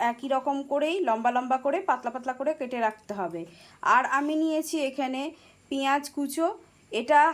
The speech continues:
হাফ পেঁয়াজ আছে, সেই পেঁয়াজটাকে কেটে রেখেছি। কিছু কাঁচা লঙ্কা চিড়ে রেখেছি, আর এক টুকরো আদা এটা রেখেছি, এটা বেটে আমি দেব। তেল গরম হয়ে গেছে, আমি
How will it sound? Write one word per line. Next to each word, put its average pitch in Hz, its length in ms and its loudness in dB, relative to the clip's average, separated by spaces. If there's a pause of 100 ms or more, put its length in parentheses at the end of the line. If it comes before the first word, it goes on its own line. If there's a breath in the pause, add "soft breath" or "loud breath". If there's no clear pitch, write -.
(120)
হাফ 262 240 4 (360)
পেঁয়াজ 285 340 0 (120)
আছে, 294 200 -4 (180)
সেই 277 260 -4
পেঁয়াজটাকে 262 560 -4
কেটে 269 240 -4 (100)
রেখেছি। 277 380 -4 (500 loud breath)
কিছু 269 320 -4 (380)
কাঁচা 302 340 4
লঙ্কা 294 300 2 (120)
চিড়ে 269 300 -4
রেখেছি, 285 340 -4 (100)
আর 302 80 2 (160)
এক 247 80 -4 (100)
টুকরো 294 280 -2 (220)
আদা 254 220 4 (500 soft breath)
এটা 277 220 0
রেখেছি, 294 300 -2 (120)
এটা 294 140 2 (180)
বেটে 247 280 -4 (100)
আমি 285 140 0 (140)
দেব। 190 140 0 (1300)
তেল 277 180 4 (100)
গরম 294 220 6 (100)
হয়ে 339 260 6
গেছে, 320 300 2 (540 loud breath)
আমি 269 140 2